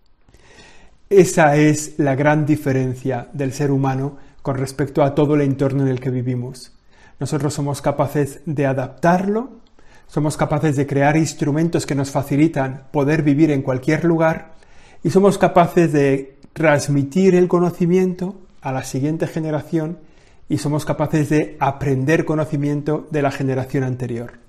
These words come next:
Por tanto, con todos estos saberes se va articulando una presencia en el mundo. Por eso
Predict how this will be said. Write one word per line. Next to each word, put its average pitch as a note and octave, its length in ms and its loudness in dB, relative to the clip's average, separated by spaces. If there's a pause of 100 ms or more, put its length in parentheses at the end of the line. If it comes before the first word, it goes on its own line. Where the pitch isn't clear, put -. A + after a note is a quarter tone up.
(560)
Por C#3+ 160 0
tanto, F3 500 6 (440)
con C#3+ 260 2
todos E3 320 2
estos E3 520 -2
saberes E3+ 840 2
se - 160 -8
va D3 140 2
articulando D3 560 2
una E3 200 0
presencia C#3+ 800 -2
en C#3+ 120 -2
el C3 140 0
mundo. C3+ 420 -4 (1080)
Por F3 180 6
eso A3+ 380 4